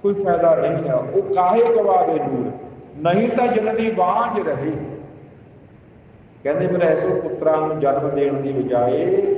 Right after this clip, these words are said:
ਕਾਹੇ ਗਵਾਵੇ ਨੂਰ, ਕਿਉਂ ਆਪਣੀ ਜ਼ਿੰਦਗੀ ਨੂੰ ਵਿਅਰਥ ਦੁੱਖਾਂ 'ਚ ਪਾ ਰਹੇ ਹੋ? ਕਹਿੰਦੇ ਫਿਰ ਐਸੇ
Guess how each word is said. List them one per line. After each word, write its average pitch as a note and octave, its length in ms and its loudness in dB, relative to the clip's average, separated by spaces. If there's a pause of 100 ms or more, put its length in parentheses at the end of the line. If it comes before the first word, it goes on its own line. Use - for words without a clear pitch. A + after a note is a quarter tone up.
(360)
ਕਾਹੇ C#3+ 420 2
ਗਵਾਵੇ B2 440 -2
ਨੂਰ, C#3+ 280 -4 (100)
ਕਿਉਂ E3+ 360 -4
ਆਪਣੀ F3 420 -4
ਜ਼ਿੰਦਗੀ C#3+ 460 -6
ਨੂੰ D3+ 220 -10
ਵਿਅਰਥ C3+ 420 -2
ਦੁੱਖਾਂ C3+ 500 -10
'ਚ C3+ 200 -12
ਪਾ B2 220 -2
ਰਹੇ B2 280 -8
ਹੋ? E3 380 -10 (460)
ਕਹਿੰਦੇ D#3+ 200 -2
ਫਿਰ - 100 -4
ਐਸੇ D3+ 480 -2